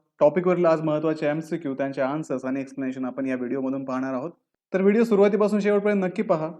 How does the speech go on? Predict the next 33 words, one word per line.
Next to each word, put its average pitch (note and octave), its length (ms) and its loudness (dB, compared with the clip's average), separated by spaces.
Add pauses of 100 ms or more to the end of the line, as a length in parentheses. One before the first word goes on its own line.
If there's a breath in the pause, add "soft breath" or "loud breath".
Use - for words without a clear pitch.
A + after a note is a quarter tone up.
(220)
मित्रांनो, B3+ 380 6
महाराष्ट्र A3 380 4
बीएड G#3+ 200 2
सीईटी G#3+ 260 0
दोन G#3 160 2
हजार G#3 140 2
पंचवीस F#3+ 300 0
साठी G3 240 2
आम्ही F#3 200 0
ग्लोबल D#3+ 280 4
ऑनलाइन F3 260 2
क्लासेसमध्ये E3 640 0
लाईव्ह D3 220 2
बॅच D3 240 2
सुरू D#3+ 160 0
केलेली E3 300 0
आहे. D#3+ 300 2
या D3 120 0
बॅचमध्ये D#3 460 -2
तुम्हाला D#3+ 300 -2
डेली C#3+ 360 -2
लाईव्ह D3 260 0
क्लासेसच्या D#3 500 -2
माध्यमातून D#3 560 -4
तुमचा C#3 360 -6
संपूर्ण D3+ 520 -4
सिलेबस D3+ 520 2
एक्झामच्या C#3 500 -2
अगोदर D3+ 320 -2
आम्ही C3 180 -6
कव्हर B2+ 240 -2
करणार B2 260 -6
आहोत. A#2+ 220 -4